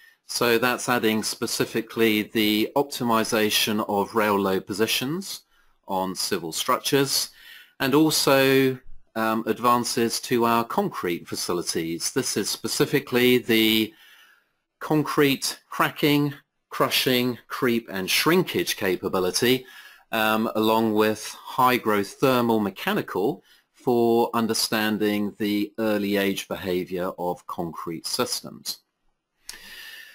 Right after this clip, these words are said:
Now, lusas has been, uh, known for decades as a highly advanced analytical system,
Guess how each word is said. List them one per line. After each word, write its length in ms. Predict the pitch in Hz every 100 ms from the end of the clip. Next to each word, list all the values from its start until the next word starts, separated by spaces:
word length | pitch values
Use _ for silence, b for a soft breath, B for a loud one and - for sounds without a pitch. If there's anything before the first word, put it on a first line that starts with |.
| B B _ _ -
Now, 140 | 160
lusas 500 | 185 220 208 185 -
has 220 | 160 151
been, 500 | - 156 147 143 143 135 B B -
uh, 400 | 123 123 123 123
known 420 | 123 127 147 156
for 680 | 143 - 135 127 127 127 117 -
decades 720 | - 151 - 92 87 90 95 -
as 320 | 113 107 - -
a 340 | 110 107 104
highly 420 | - 123 131 139
advanced 500 | 123 104 104 101 -
analytical 600 | - 98 95 95 - 92
system, 640 | 85 196 185 - 87 82